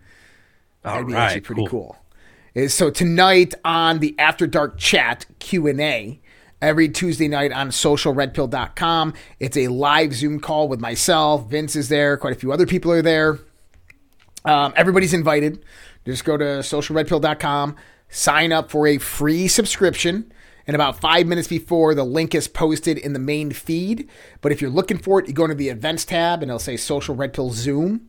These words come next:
Speaker 2: and that's the one that we're gonna be in. Um, if you wanna support us over there, you can go ahead and get a subscription. That also helps support everything that we do. Much appreciated on that.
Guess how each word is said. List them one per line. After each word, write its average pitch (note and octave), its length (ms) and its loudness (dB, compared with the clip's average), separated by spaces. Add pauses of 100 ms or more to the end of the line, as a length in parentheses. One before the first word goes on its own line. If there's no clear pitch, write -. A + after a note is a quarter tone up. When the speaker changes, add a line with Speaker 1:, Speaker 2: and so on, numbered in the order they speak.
(140)
Speaker 2:
and A2 160 -10
that's C3+ 180 -6
the C#3 100 -8
one B2+ 200 -8
that A2 100 -8
we're A#2 120 -10
gonna A#2 180 -10
be D#3 240 -4
in. G3 200 0 (400)
Um, C3+ 160 -4
if C#3+ 120 -6
you D#3 60 0
wanna F3 200 0
support E3+ 540 0
us G#3 260 -2
over G#3 240 4
there, G#3 160 4
you D#3 140 6
can C3+ 140 -2
go C#3+ 120 4
ahead C#3+ 160 4
and C3+ 80 -4
get C3 80 -2
a A#2+ 60 -6
subscription. D#3+ 540 -4
That A#2+ 120 -2
also B2 240 -4
helps A2+ 200 -10
support A#2 340 -10
everything A#2 240 -8
that G#2 100 -8
we G#2 100 -10
do. D#3+ 360 6 (260)
Much B2+ 160 -6
appreciated A#2 400 -6
on A2+ 140 -6
that. F3+ 280 0